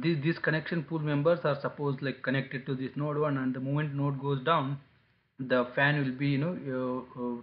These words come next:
triggered, the event will be triggered, and then these pool members are automatically connected to any other connection, connection pool, and then these connect,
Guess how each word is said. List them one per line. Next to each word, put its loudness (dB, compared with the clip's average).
triggered, 0
the -4
event 0
will -2
be -4
triggered, -4
and 0
then -2
these -8
pool -4
members 0
are -2
automatically -2
connected -2
to -6
any 0
other -2
connection, -4
connection -4
pool, -8
and -4
then -2
these -6
connect, -8